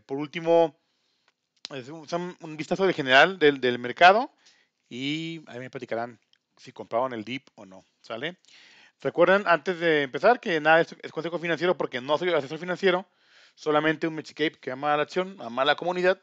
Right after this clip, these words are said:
y ama el mercado justo, un mercado parejo para todos, ¿sale? Bueno, entonces vamos a, a ver con A M C, aquí lo tenemos.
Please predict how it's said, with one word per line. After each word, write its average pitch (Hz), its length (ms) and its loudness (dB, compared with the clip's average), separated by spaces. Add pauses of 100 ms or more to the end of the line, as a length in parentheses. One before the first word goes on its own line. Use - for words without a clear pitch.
(140)
y 139 80 -8
ama 127 300 2
el 117 220 -4
mercado 110 420 -2
justo, 139 400 -14
un 120 320 -20
mercado 120 340 -10
parejo 113 340 -2
para 95 200 -4
todos, 85 240 -20
¿sale? 135 320 -18 (1120)
Bueno, 156 220 2 (560)
entonces 214 200 4
vamos 220 240 4
a, 202 140 8
a 151 160 2
ver 165 160 6
con 180 260 -10
A 170 200 6
M 196 120 0
C, 202 160 0
aquí 208 220 -2
lo 190 80 -8
tenemos. 180 540 -10